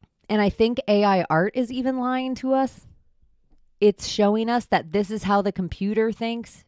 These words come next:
because the computer actually thinks a lot better than that.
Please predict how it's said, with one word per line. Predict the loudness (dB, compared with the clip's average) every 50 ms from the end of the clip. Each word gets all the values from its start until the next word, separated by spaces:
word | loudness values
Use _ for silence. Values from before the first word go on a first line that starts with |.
| _ _ -8
because | -6 -4 -2 -4 -4
the | -4 -6
computer | -6 -6 -8 -8 -6 -4 0 0 0 0 0 2
actually | 2 2 2 0 -2 -6 -4 -2 -2 -2
thinks | -4 -6 -8 -8 -6 -6
a | -6
lot | -2 0 0 0 -2 -2 -4
better | -4 -4 -4 -4 -4
than | -4 -6 -6 -4
that. | -4 -4 -6 -6 -8